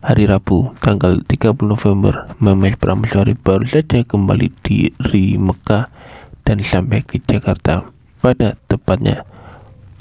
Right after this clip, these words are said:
pagi. Secara diam-diam, ternyata Billy Saputra, sosok lelaki yang sangat santer, tengah menjadi kekasih, tengah menjemput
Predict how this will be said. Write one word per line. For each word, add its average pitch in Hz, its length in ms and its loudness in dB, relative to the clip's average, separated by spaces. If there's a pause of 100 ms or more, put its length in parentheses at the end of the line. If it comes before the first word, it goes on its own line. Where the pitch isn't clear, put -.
(280)
pagi. - 480 -4 (720)
Secara 143 400 0
diam-diam, 156 640 2
ternyata 101 560 0
Billy 98 240 2
Saputra, 113 800 -2
sosok - 320 -2
lelaki 101 480 0
yang 104 80 0
sangat 113 400 -2
santer, 127 480 0
tengah 156 320 2
menjadi 156 640 2
kekasih, - 560 -2 (800)
tengah 113 240 2
menjemput 113 640 2